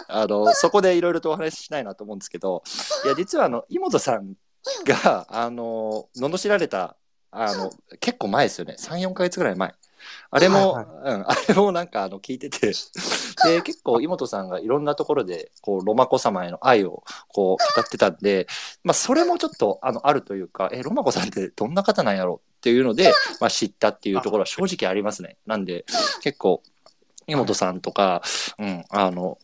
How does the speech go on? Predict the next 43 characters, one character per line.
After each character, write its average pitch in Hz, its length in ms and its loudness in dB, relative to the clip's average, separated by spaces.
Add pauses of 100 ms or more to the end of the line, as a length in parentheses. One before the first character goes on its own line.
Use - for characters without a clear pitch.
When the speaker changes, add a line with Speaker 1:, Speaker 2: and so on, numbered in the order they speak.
Speaker 1:
僕 104 200 0
は 101 100 8
影 117 200 6
響 110 140 4
を 101 120 6
受 117 180 2
け - 20 6
ま 104 80 2
し - 80 -4
た。 - 160 0
<laughs> - 20 -14
そ - 280 6
の 117 40 6
ロ 117 140 2
マ 110 80 0
コ 98 100 -2
さ - 140 -4
ん - 40 -2
に。 659 60 0 (760)
Speaker 2:
え、 120 60 4 (180)
マ 104 140 -2
ジ 90 100 -10
っ - 20 -12
す 95 60 -10
か？ 110 80 0
Speaker 1:
の-、 98 100 4
Speaker 2:
や 120 80 6
っ 123 60 -2 (120)
た 110 80 2
ー。 104 60 4
Speaker 1:
そ 110 140 10
う 90 40 4
そ 98 140 0
う 87 60 -2
そ 90 260 -2 (140)
う。 - 520 -6
そ 117 220 6
う - 20 4
な 95 140 0
ん 92 40 -8
で 87 80 -8
す - 120 -4
よ。 82 100 -6